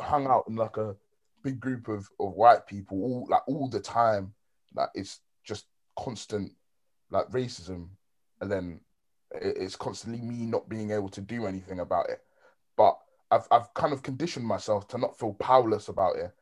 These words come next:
and just to, like, shrug off and just, like, these guys are just, like, they're just, they're just stupid, like, they, they're idiotic. And, and every single time what I tell myself to make myself feel better is, "Okay, they're saying this now,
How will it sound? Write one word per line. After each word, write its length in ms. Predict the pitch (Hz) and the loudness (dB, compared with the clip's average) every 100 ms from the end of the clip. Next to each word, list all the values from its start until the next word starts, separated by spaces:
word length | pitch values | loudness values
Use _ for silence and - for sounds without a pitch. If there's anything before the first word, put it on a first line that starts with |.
| _ _ _ | _ _ _
and 120 | 98 | -10
just 160 | 104 - | -10 -4
to, 60 | |
like, 200 | 113 98 | -2 -2
shrug 260 | - 120 101 | -2 -4 4
off 260 | 107 101 85 | 6 6 2
and 100 | 90 | -12
just, 140 | - | -6
like, 140 | 90 | -6
these 160 | 87 104 | -6 -6
guys 240 | 104 101 | -2 -2
are 40 | 80 | -4
just, 220 | 85 - | -16 -12
like, 120 | 85 - | -12 -6
they're 100 | 104 | -6
just, 200 | 110 127 _ - - _ | -6 -12 _ -20 -20 _
they're 100 | 131 | -8
just 160 | 165 - | -6 -8
stupid, 440 | - 131 98 92 | -6 -6 -6 -2
like, 120 | 95 110 95 | 0 -2 0
they, 160 | 113 107 - | 2 2 0
they're 200 | 117 - | 0 0
idiotic. 460 | 131 131 - 95 - - - | 2 2 0 -8 -14 0 2
And, 120 | 143 | 6
and 100 | 127 - - | 4 6 8
every 260 | 214 233 | 8 8
single 320 | 202 226 185 165 | 0 2 2 2
time 420 | - 185 135 127 | 0 2 2 2
what 140 | 123 | 4
I 80 | 123 | 4
tell 240 | - 170 | 4 4
myself 380 | 170 123 - 110 | 6 4 2 -6
to 100 | - | -6
make 140 | 117 107 | -8 -4
myself 400 | 107 - 113 107 | -4 -2 -4 -4
feel 240 | 127 131 123 | -2 0 2
better 320 | 104 - 95 | 2 2 0
is, 160 | 95 - _ _ _ _ _ _ | -2 -6 _ _ _ _ _ _
"Okay, 360 | 139 135 104 98 98 | 2 4 0 0 -6
they're 100 | 107 | -8
saying 240 | - 151 | 0 0
this 140 | 131 - | 0 0
now, 300 | 131 104 101 | 2 4 2